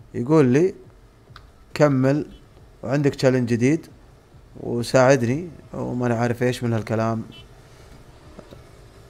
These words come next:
يعني يقول: "ساعدني بأدائك الطيب. لا تورطنا، لا تفشلنا."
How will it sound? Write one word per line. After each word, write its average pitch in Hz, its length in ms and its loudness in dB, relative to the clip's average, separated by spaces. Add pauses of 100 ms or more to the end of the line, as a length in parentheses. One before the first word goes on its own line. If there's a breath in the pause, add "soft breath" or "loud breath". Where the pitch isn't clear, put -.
(500)
يعني 147 440 2 (1160)
يقول: 180 200 4
"ساعدني 175 460 4
بأدائك 131 500 4
الطيب. 104 800 -2 (1200)
لا 131 100 4
تورطنا، 139 600 0 (180)
لا 117 60 -4
تفشلنا." 147 720 2